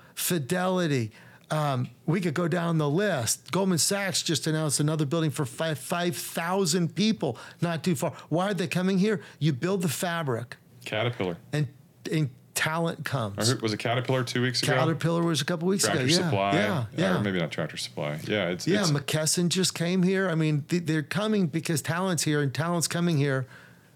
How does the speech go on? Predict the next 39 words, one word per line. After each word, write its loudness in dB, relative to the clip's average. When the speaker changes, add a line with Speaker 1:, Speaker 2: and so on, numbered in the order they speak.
Speaker 1:
because 0
talent -2
thinks 0
it -2
can 0
find -2
the 0
answer 0
to -4
what 0
it 0
wants. -2
Speaker 2:
Did -4
you 2
see 2
the 2
statistic -2
yesterday? 0
Um, 0
I -4
think -4
it -2
was 0
in 0
U 2
S -2
A -2
Today, 0
and -2
it -6
talked -2
about -2
the -4
amount -2
of -6
people -6
that -2
had -6
moved 0